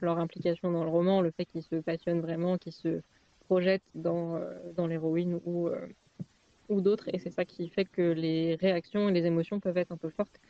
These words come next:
Et finalement, c'est un peu ça qu'on recherche dans l'écriture aussi, c'est, euh, susciter des choses, euh, chez les gens, provoquer des émotions, et elles ne peuvent pas toujours être, euh, positives. Donc je pense que ça,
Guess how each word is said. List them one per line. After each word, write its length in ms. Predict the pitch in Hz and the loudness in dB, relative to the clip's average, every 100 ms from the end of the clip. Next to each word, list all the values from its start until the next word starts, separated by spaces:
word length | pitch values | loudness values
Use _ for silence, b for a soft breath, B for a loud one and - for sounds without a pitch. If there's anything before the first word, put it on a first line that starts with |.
| b b b _ - | b b b _ -4
Et 100 | 180 | -2
finalement, 480 | - 170 165 196 | 0 2 4 2
c'est 280 | 190 - - | 0 -6 -4
un 80 | 170 | -2
peu 120 | 175 | -2
ça 120 | 180 | -2
qu'on 140 | 190 180 | -2 -4
recherche 240 | - 185 | -4 -4
dans 260 | 180 170 170 | -2 -2 0
l'écriture 480 | 170 - 175 - 165 | 0 -4 -8 -4 -2
aussi, 280 | 170 - 196 | 0 0 -4
c'est, 260 | - 165 | 0 0
euh, 180 | 160 160 - - - | 0 -2 -6 -16 -18
susciter 440 | 165 196 - 185 190 | -4 -2 -2 0 4
des 120 | 180 | 4
choses, 320 | 175 220 214 180 | 4 2 2 2
euh, 340 | 170 165 170 | 0 0 0
chez 180 | 165 - | -4 -2
les 120 | 165 | 0
gens, 140 | 170 190 | 0 0
provoquer 400 | - 165 165 170 | 0 0 0 -2
des 160 | 165 | 0
émotions, 500 | 165 165 165 202 196 - - | 0 -2 0 0 0 -2 -4
et 360 | 180 175 160 - | -2 0 -2 -6
elles 140 | 185 175 | -8 -6
ne 60 | |
peuvent 200 | 190 175 | -4 -4
pas 120 | - 185 | -2 -4
toujours 440 | - 208 202 196 | -2 -2 2 2
être, 140 | 185 - | 0 -2
euh, 100 | 165 165 | -2 0
positives. 520 | 185 170 - 185 196 B B B B - 170 | -2 -2 0 0 0 B B B B -12 -10
Donc 120 | 160 | -10
je 80 | - | -10
pense 160 | 165 | -10
que 60 | - | -8
ça, 180 | - | -8